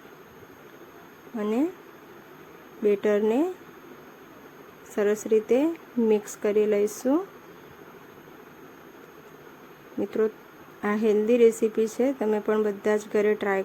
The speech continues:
કરજો, સરસ એવી બની જશે અને થોડી વારમાં જ બની જાય છે. હવે થોડું થોડું પાણી એડ કરી લઈશું અને સારું એવું આપણે બેટર તૈયાર કરી લેવાનું છે.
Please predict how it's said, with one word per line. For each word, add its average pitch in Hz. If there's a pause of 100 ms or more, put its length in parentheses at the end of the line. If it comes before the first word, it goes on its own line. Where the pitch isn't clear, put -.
કરજો, 196 (360)
સરસ 202
એવી 214
બની 202
જશે 202 (1080)
અને 208 (1200)
થોડી 226
વારમાં 220
જ 240
બની 214
જાય 202
છે. 233 (1160)
હવે 208 (360)
થોડું 220
થોડું 226 (560)
પાણી 208
એડ 202
કરી 202
લઈશું 202 (680)
અને 208 (480)
સારું 202
એવું 202
આપણે 196
બેટર 190
તૈયાર 196
કરી 202
લેવાનું 196
છે. 220